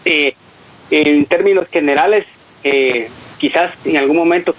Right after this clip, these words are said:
queremos, queremos ayudar a, a muchas personas y no lo podemos, ya sea por que no tenemos cómo movilizarnos, que no tenemos, eh, qué sé yo, la plata para hacerlo, pero si en un momento hay gente que está en la obligación de ir a trabajar y tiene vehículo y la otra no, pues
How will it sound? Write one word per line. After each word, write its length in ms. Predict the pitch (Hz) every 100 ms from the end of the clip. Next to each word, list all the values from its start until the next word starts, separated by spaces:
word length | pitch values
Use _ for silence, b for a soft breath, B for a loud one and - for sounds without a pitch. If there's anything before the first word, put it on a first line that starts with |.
| -
queremos, 260 | 156 160 151
queremos 380 | 139 151 160
ayudar 340 | 151 131 135 156
a, 160 | 135
a 120 | 120 135
muchas 260 | 151 156
personas 500 | - 131 - 170 160
y 40 | 143
no 120 | 135
lo 100 | 147
podemos, 380 | 139 139 156 139
ya 120 | 139
sea 200 | 156 147
por 280 | - 120 - - - - -
que 80 | 147
no 80 | 151
tenemos 300 | 160 165 -
cómo 240 | 160 156
movilizarnos, 720 | 143 131 - 165 165 160 156 - - - -
que 140 | - 143
no 100 | 147
tenemos, 460 | 156 165 170 156 151
eh, 420 | 131 117 113 117 110 110 - - -
qué 120 | 135
sé 200 | - 143
yo, 460 | 147 151 151 135 123 120 113 - -
la 140 | 131
plata 280 | - 147 156
para 160 | 139 117
hacerlo, 560 | - 170 160 156 156 - - - - -
pero 300 | 143 143 135
si 100 | -
en 100 | 139
un 140 | 151 170
momento 720 | 165 175 - 180 156 143 120
hay 260 | 139 151
gente 320 | - 220 170
que 140 | - 135
está 420 | - 147 160 156
en 80 | 143
la 100 | 127
obligación 460 | 123 123 113 156
de 100 | 156
ir 120 | 160 160
a 80 |
trabajar 560 | 147 135 123 151 170 165
y 260 | 139 131 123
tiene 240 | 143 160
vehículo 480 | 147 135 151 175 151
y 60 | 131
la 120 | 135
otra 200 | 151 147
no, 200 | 156 175
pues 160 | 156